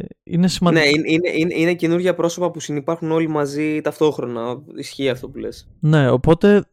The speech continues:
Speaker 1: βλέπω πολλά νέα στοιχεία σε μια ομάδα που είχε μόλι-, μόλις τρεις μέρες προπόνηση και καταλαβαίνω προφανώς γιατί υπάρχει άγχος, γιατί παίζει εντός έδρας και τα λοιπά και τα λοιπά και μετά από πολλά χρόνια στο σεφ. Οπότε,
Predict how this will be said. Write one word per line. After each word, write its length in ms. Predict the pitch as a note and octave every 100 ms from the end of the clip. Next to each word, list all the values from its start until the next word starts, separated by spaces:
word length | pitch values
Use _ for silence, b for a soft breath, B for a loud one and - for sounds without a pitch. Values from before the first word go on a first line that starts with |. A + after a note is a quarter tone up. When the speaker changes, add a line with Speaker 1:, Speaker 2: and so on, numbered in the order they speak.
| _
Speaker 1:
βλέπω 540 | C#3+ C#3 F3 F3+ F#3+ - _
πολλά 340 | - D#3 E3 F#3+
νέα 280 | F3+ D#3+ B2
στοιχεία 640 | - B2+ - C3+ B2+ A#2
σε 200 | A2+ C3
μια 340 | B2+ C3 C3+
ομάδα 520 | C3 B2+ C3 C3+ B2+ A2+
που 200 | - C3+
είχε 160 | -
μόλι-, 360 | C3+ C#3+ C3+ C3+
μόλις 320 | C3 C3+ C3
τρεις 240 | - C3+ B2
μέρες 380 | B2+ B2 A#2 -
προπόνηση 500 | C3 B2 A#2+ A#2+ -
και 80 |
καταλαβαίνω 680 | - C#3+ C#3+ C#3 D3+ D#3 C3+
προφανώς 480 | - B2 B2+ A#2+ A#2+
γιατί 200 | B2 B2
υπάρχει 360 | A#2+ A2+ A2+ A#2
άγχος, 300 | G#2+ A2 G#2+
γιατί 200 | G#2+ -
παίζει 240 | G#2 G#2
εντός 280 | A2 - -
έδρας 380 | C3+ D#3 D3+ -
και 100 | C3+
τα 100 | A2
λοιπά 220 | - A2
και 60 | A2+
τα 100 | G#2+
λοιπά 220 | - A#2
και 100 | A#2+
μετά 180 | G#2+ G#2+
από 100 | -
πολλά 220 | A2 A2
χρόνια 220 | - G#2
στο 160 | - -
σεφ. 440 | - D#3 D#3 - - _ _ _ - _ _ _ _ _
Οπότε, 480 | D#3 D#3+ F3 -